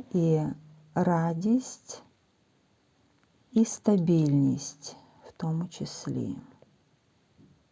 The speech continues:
Що ж, мої любі двієчки, такий розклад для вас. Хто почув для себе підказки від арканів, мої любі, той почув.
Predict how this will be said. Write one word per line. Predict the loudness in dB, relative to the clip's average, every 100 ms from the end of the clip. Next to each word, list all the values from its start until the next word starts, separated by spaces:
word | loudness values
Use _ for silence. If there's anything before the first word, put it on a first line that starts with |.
| _ _ _ _ _ _ _ _ _ _ _ _ _ _ _ -20 -20 -18
Що | -6 -4
ж, | -2
мої | -2 -2 -2
любі | -2 -2 -2 -2 -2 -4 -10 -16 -18 -14 -8
двієчки, | -4 0 0 0 -4 -8
такий | -6 -6 -2 -2 -4 -12 -10 -8
розклад | -8 -6 -6 -4
для | -4
вас. | -4 -6 -8 -12 -16 -20 -20 -14 -14 -14 -18 -8
Хто | -4
почув | -2 -2 2 4
для | 2
себе | 2 0 0
підказки | -2 -6 -4 -4 -4 -8
від | -6 -4
арканів, | -6 -4 0 2 0 -2 -6
мої | -4 -2 0
любі, | -2 -4 -4
той | -4
почув. | -4 -10 -10 -10 -8 -6